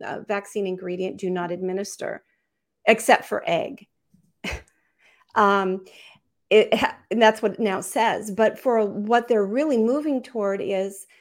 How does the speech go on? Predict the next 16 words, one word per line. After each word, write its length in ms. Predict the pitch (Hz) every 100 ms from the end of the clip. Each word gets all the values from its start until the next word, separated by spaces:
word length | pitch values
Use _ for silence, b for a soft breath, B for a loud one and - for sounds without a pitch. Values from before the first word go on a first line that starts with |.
| b b _ _ _ _ _ _ _ -
unless, 600 | 226 226 247 269 - - -
only 560 | - 269 311 349 320 262
if 200 | 240 254
you've 200 | 240 220
had 480 | 233 247 220 208 -
a, 140 | 208 196 - -
alle-, 340 | 220 220 233
an 200 | - 196
anaphylactic 580 | - 247 262 233 220 -
reaction 840 | 202 190 196 254 - 196 185 190 208 _ _ _ _ _ _ _ _ _ _ _ _ _ _
to 320 | - 285 254
a 80 | 226
previous 440 | - 262 240 226 -
dose 360 | 233 254 285
of 140 | 214 190
that 300 | 175 -